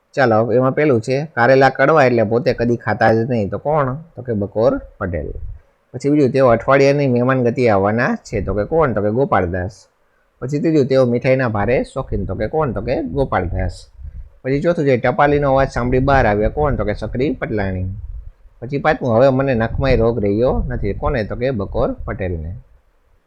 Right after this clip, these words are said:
પછી છઠ્ઠું, ભાણા પીરસીને બંને જણને રસોડામાં બોલાવ્યા. તો કે કોણ? તો કે સક્રી પટલાણી. પછી સાતમું, તેમને આવું ભોજન કદી ખાધેલું નહીં. તો કે કોણ? તો કે ગોપાળદાસ. પછી આઠમું, તેમને હાથમાં કાચના બે ગ્લાસ હતા. તો કોણ? તો કે બકોર પટેલને.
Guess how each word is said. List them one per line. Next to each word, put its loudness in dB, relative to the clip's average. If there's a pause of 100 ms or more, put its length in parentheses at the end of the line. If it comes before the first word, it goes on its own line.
(440)
પછી -6
છઠ્ઠું, 0
ભાણા 0
પીરસીને -2
બંને 2
જણને 0
રસોડામાં 0
બોલાવ્યા. 0
તો -2
કે -8
કોણ? 0
તો -2
કે -2
સક્રી -4
પટલાણી. -4 (480)
પછી -8
સાતમું, -2
તેમને 0
આવું 2
ભોજન 0
કદી -2
ખાધેલું 0
નહીં. -2
તો -4
કે -8
કોણ? -4
તો -6
કે -4 (100)
ગોપાળદાસ. -4 (540)
પછી -6
આઠમું, 0
તેમને 0
હાથમાં 0
કાચના -2
બે 0
ગ્લાસ -2
હતા. -4
તો -4
કોણ? -4
તો -6
કે -4
બકોર -4 (240)
પટેલને. -8